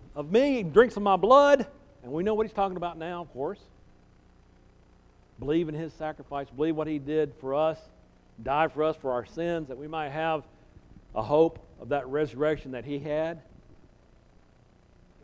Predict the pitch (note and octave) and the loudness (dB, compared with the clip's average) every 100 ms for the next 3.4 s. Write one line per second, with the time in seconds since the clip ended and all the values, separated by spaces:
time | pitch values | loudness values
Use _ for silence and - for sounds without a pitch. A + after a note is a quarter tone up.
0 | - - A2 G#2 B2+ D3 A#2+ - - - | -20 -20 -18 -10 -6 -6 -10 -20 -20 -20
1 | - C3 C3 A2 A#2+ C3 A#2 - - - | -18 -14 -14 -10 -6 -6 -8 -14 -20 -20
2 | - - - - - F#2+ G#2+ G#2 G2 F2 | -20 -20 -20 -20 -18 -10 -8 -6 -8 -10
3 | G2 A2+ A#2 A2 | -6 -2 -2 -2